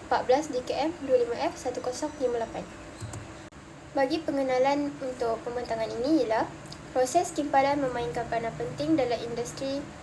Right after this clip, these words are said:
fabrika logam, terutamanya dalam pembinaan struktur keduli seperti gudang. Pemilihan kaedah timpalan yang sesuai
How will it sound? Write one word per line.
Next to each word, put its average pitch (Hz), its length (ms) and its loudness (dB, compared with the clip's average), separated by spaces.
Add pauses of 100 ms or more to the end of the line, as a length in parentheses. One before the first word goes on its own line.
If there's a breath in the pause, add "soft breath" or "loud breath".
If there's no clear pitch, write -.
(160)
fabrika 240 720 2
logam, 240 400 -2 (1120)
terutamanya 247 560 4 (240)
dalam 247 320 2
pembinaan 240 560 -2
struktur - 320 -2
keduli 466 480 0
seperti - 480 -2
gudang. 233 320 2 (480 loud breath)
Pemilihan 269 400 4
kaedah 220 400 0
timpalan 226 400 0
yang - 160 -8
sesuai 294 400 2